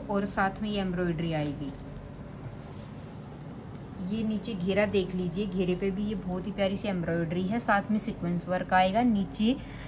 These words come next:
ये border मिलेगा आपको और ये lace मिल जाएगी, साइड में गंगा का logo आएगा। हाबुताई सिल्क फैब्रिक रहेगा।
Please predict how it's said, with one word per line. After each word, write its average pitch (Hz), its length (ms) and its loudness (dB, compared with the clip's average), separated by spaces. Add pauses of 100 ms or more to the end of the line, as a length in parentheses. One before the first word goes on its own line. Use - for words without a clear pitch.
(160)
ये 208 180 8
border 180 340 6
मिलेगा 185 400 4
आपको 202 320 4
और 202 220 0
ये 196 140 2
lace 185 300 0
मिल 175 140 2
जाएगी, 170 280 2
साइड - 760 0
में 208 180 2
गंगा 196 260 4
का 214 140 2
logo 175 360 2
आएगा। 143 380 0 (1600)
हाबुताई 214 500 0
सिल्क 208 280 -4
फैब्रिक 185 480 0
रहेगा। 185 500 0